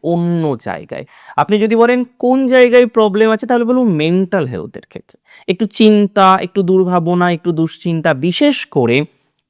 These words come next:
তেরো তারিখের পর থেকে বাড়তে পারে। তেরোই মার্চের পর থেকে আপনার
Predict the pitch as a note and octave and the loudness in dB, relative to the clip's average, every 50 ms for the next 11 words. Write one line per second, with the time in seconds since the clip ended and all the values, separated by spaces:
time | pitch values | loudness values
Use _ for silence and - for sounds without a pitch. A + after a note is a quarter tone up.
0 | _ - D#3+ E3 E3+ F3 F#3 G3 F#3+ - E3 D3 C#3+ C#3 - - C#3 C3 B2+ _ | _ 0 0 2 2 2 0 -2 -2 -2 -4 -4 -4 -6 -6 -6 -8 -8 -8 _
1 | - B2+ B2+ C3+ C3 _ _ - - - - - - - _ _ _ _ _ _ | -6 -6 -4 -6 -6 _ _ -14 -14 -14 -14 -16 -16 -16 _ _ _ _ _ _
2 | - G#2+ - G#2 G2+ - - - F#2+ - - - - _ _ _ _ _ _ - | -12 -4 -4 -4 -4 -4 -8 -12 -10 -10 -10 -12 -12 _ _ _ _ _ _ -2
3 | - F3 F#3 G3+ A3 B3+ C4+ C4 B3 A#3 A3 G3+ G#3 - A3+ G#3 G3 - D#3+ D3 | 0 2 2 4 4 2 2 2 0 0 0 -2 -4 -4 -4 -4 -2 -2 -2 -2
4 | C#3+ C#3 _ _ - - E3 - A3+ A#3 G#3 D#3+ - E3 F3 F3+ | -2 -2 _ _ -12 -10 -8 -4 -2 -2 -2 -2 -2 -2 -2 -2